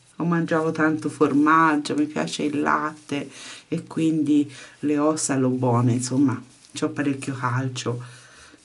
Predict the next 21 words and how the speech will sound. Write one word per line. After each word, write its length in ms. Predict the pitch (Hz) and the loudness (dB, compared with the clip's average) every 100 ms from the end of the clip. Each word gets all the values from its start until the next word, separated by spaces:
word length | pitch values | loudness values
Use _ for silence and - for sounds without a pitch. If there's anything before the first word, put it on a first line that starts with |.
| - | -14
Ecco, 380 | - - - - - - - | -12 -12 -12 -12 -14 -18 -14
ovvio, 380 | - 180 147 151 | -10 -6 -4 -2
ora 160 | 196 185 | -2 -2
il 100 | 180 | -2
so-, 200 | - - | -2 0
la 120 | 175 | 0
solita 540 | - 196 196 190 165 156 - - - _ | 2 2 0 0 -2 -4 -12 -20 -20 _
trafila, 640 | 175 180 233 240 233 - - _ - | -4 -2 0 2 2 0 -8 _ -6
mi 140 | 202 | -2
lavo 300 | 208 190 185 | 0 2 2
la 120 | 190 143 | 2 2
faccia 400 | 226 220 - 180 | 2 0 0 -4
e 140 | 170 | -2
torno, 520 | 160 143 139 147 160 | 0 0 0 0 2
eh. 160 | 180 220 - - - - - - - - _ _ _ _ _ _ _ | 2 0 -4 -12 -16 -16 -6 -4 -4 -12 _ _ _ _ _ _ _
Eccomi 560 | 254 214 - 226 208 190 | -10 -10 -10 -8 -6 -8
tornata. 920 | 190 180 170 170 160 160 160 160 165 - - - - - | -8 -6 -6 -4 -4 -6 -8 -14 -16 -20 -20 -20 -20 -12
Metto 280 | 202 214 226 | -8 -4 -2
quest'altro, 1120 | 208 202 - 208 202 - 202 196 190 185 175 _ - - - _ | -2 -4 -2 -2 -2 -6 -2 0 0 -2 -6 _ -20 -20 -20 _
questo, 720 | - 196 185 - 190 180 175 175 | -12 -8 -8 -4 -4 -2 0 2
mm, 800 | 170 160 151 151 147 147 143 | 2 6 6 8 8 6 6